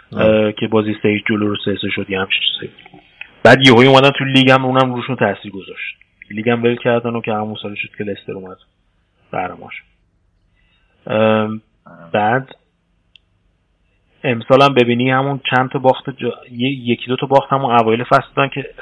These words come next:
Speaker 2: خیلی روشون تاثیر گذاشت. باعث شد که لیورپول
Speaker 1: ام.
Speaker 2: یه اصلاً از اینا فاصله بگیره.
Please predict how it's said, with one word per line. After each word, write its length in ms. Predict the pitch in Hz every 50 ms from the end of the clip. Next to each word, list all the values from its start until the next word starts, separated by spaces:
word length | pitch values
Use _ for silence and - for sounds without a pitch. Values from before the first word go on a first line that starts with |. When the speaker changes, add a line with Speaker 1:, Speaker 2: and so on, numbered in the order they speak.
| - -
Speaker 2:
خیلی 180 | 127 127 127 113
روشون 240 | 110 - - 107
تاثیر 380 | - - 95 92 - - 92 87
گذاشت. 440 | 87 87 _ _ - - - - - _ _ _ _ _ _ _ _ _ _ _ _ _ _ _ _ _ _ _ _ _ _ _ _ _ _ _ _ _ _ _ _ _ _ _
باعث 200 | - 101 104 104
شد 160 | - 127 117 -
که 60 | 123
لیورپول 420 | 117 117 110 110 104 92 92 120
Speaker 1:
ام. 140 | 117 117 113
Speaker 2:
یه 60 | 110 110
اصلاً 140 | - 117 113
از 80 | 107 104
اینا 120 | 107 107
فاصله 380 | 104 - 110 98 - 92 98 95
بگیره. 300 | 90 87 - - -